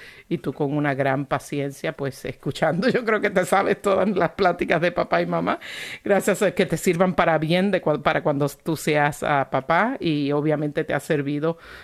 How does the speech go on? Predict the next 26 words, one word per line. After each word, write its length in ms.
por 140
el 140
gran 280
hombre 360
que 340
eres, 340
eh, 280
noble, 680
bueno, 680
puro, 560
eh, 400
obediente, 840
inteligente, 1040
razonable, 1000
eh, 500
que, 380
que 340
eres. 280
Así 180
es 100
que 220
la 120
educa-, 400
hacer 560
un 220
esfuerzo 760